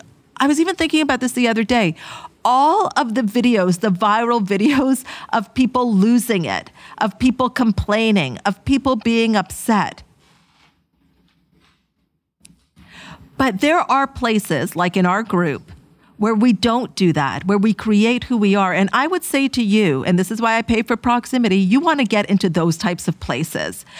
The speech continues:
Because you know what? Those are the people that are fun to work with. Those are the people to, that are fun to being, being around. And I say this because, you know, Nick and Alex are filming this, and I know that they think we're very fun to work with.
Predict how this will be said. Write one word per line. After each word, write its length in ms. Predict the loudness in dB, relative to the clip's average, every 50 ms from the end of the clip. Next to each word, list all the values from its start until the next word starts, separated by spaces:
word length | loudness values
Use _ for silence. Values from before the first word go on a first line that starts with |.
| -14 -8 -4
Because 400 | -2 -2 0 2 0 0 0 0
you 120 | 0 0 2
know 180 | 2 0 0 0
what? 320 | 0 0 2 0 -2 -4 -10 _ _ _ _ _ _ -2
Those 500 | -2 -2 0 0 2 2 2 2 0 0
are 80 | -2
the 80 | -2 0
people 280 | 0 0 0 0 0
that 120 | 0 0 -2
are 80 | -2
fun 280 | -2 -2 -2 0 0 0
to 100 | -2 -2
work 340 | -2 0 -2 -2 -4 -4 -4
with. 300 | -6 -4 -6 -8 -14 -20 _ _ _ _ _
Those 440 | -2 0 0 2 2 2 0 0 0
are 100 | -2 -2
the 80 | -2
people 280 | -2 -2 -2 -2 -2 -2
to, 120 | -2 -2
that 160 | -2 -2 -2 -2
are 100 | -2 -2
fun 240 | -2 -4 -4 -2 -2
to 100 | -4 -4
being, 360 | -2 -2 -2 -2 -2 -4 -6 -8 _ _ -2
being 240 | 0 0 2 2 2
around. 360 | 0 0 -2 -4 -6 -8 -12 -16 -20 -20 -20 -8 -4
And 160 | -2 -2 0
I 80 | -2 -2
say 300 | -2 -2 -2 0 0 0
this 240 | 0 0 -2 -2 -4
because, 340 | -6 -4 -2 -2 -2 -2
you 80 | 0 0
know, 240 | 0 0 0 -2 -2
Nick 240 | -2 -2 -2 0 0
and 120 | 0 0
Alex 360 | 0 0 0 -2 -2 -4 -4 -4
are 120 | -4 -4
filming 420 | -4 -2 -2 -2 0 0 0 0
this, 220 | 2 0 0 -2 -4 -10 -14 _ -4
and 140 | -2 -2 0 0
I 180 | 0 0 0
know 220 | 0 0 0 0 2
that 180 | 2 0 0
they 160 | 0 0 -2 -2
think 220 | -2 -4 -4 -2
we're 80 | -2 0
very 260 | 0 0 0 0 -2
fun 220 | -2 -2 -4 -4
to 120 | -2 -2 -2
work 280 | -2 -2 -4 -4 -4
with. 200 | -6 -8 -8 -10